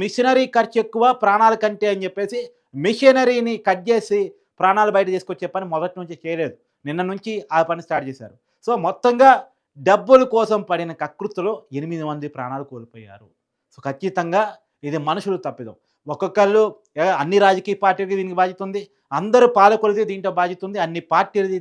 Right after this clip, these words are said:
దీంట్లో పార్టీ ఉంది. ఎవరెవరైతే ఇన్నాళ్ళు అధికారంలోకి వచ్చారో వాళ్ళందరికీ కూడా దీంట్లో పార్టీ ఉంది. మొత్తానికి ఎనిమిది మంది ప్రాణాలని గాల్లో కలిపిన వాళ్ళు, వాళ్ళు మిగిలిపోయారు. Anyway, మన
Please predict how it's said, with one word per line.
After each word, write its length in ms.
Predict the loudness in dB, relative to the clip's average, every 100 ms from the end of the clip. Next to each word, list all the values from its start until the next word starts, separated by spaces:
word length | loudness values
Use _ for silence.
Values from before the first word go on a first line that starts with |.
| -8
దీంట్లో 220 | -12 -12 -10
పార్టీ 200 | -10 -10
ఉంది. 140 | -18 -20 _ _ _ 0
ఎవరెవరైతే 460 | 4 4 4 2 -2 -2
ఇన్నాళ్ళు 340 | 0 2 2 -2 -6 _ -6
అధికారంలోకి 440 | -2 2 2 2 -2
వచ్చారో 220 | 0 0 2
వాళ్ళందరికీ 560 | 2 0 2 2 0 -4
కూడా 120 | -4 -4
దీంట్లో 240 | -4 -2 -2 -4 _
పార్టీ 220 | -4 -4 -8
ఉంది. 100 | -10 -10
మొత్తానికి 380 | -6 -4 -4 -6
ఎనిమిది 180 | -8 -10
మంది 140 | -12 -6
ప్రాణాలని 460 | -4 -2 -4 -6 -16 _ _ -20 -2
గాల్లో 340 | 2 4 2 0 -2
కలిపిన 300 | -2 -6 -8
వాళ్ళు, 180 | -6 -6 -8
వాళ్ళు 160 | -10 -10
మిగిలిపోయారు. 560 | -14 -14 -14 -14 -16 -18 _ _ _ _
Anyway, 240 | -10 -8 -8 _
మన 80 | -6